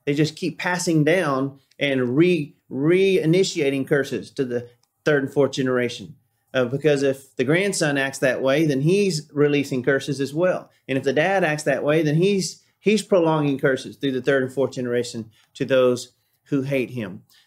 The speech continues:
Now, the good news is, is Jesus came to take the curse for us. Galatians three thirteen says that, that Jesus hung on the cross to, think about this, Jesus hung on the cross to take the curse for us.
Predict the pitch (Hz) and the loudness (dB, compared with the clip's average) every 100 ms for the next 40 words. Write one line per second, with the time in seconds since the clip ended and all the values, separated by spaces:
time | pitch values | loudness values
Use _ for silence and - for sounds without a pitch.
0 | - 139 139 131 120 120 - 135 131 254 | -4 -2 0 0 0 -4 -6 -2 2 2
1 | 220 170 139 143 143 147 - 139 120 117 | 4 2 4 2 2 0 -2 -2 -2 -2
2 | 175 180 185 175 - 151 135 135 135 - | 0 2 0 -4 -4 -2 0 -2 -4 -8
3 | 123 135 131 123 - 131 117 - 135 117 | -2 0 0 -6 -2 -2 -2 -4 0 0
4 | 92 - 127 127 123 - 147 135 131 113 | -2 -2 0 0 -4 -4 -2 0 -2 -2
5 | 160 151 143 - 160 165 151 107 - _ | 0 0 -2 -4 -4 -2 -2 -4 -4 _
6 | _ _ 127 117 123 170 190 196 - - | _ _ -6 -6 -2 0 0 -2 -4 -2
7 | 190 190 190 - 151 127 - - 127 - | 2 2 0 -2 -4 -4 -8 -4 -4 -6
8 | _ - 180 165 131 123 113 175 170 135 | _ -2 0 2 0 -4 -6 -4 -2 -2
9 | 156 185 185 170 160 151 143 - - - | -2 0 0 0 -2 -4 -4 -12 -10 -4
10 | 147 147 135 - 139 127 - - 123 101 | -4 -4 -12 -6 -4 -4 -8 -6 -6 -6
11 | - - | -10 -20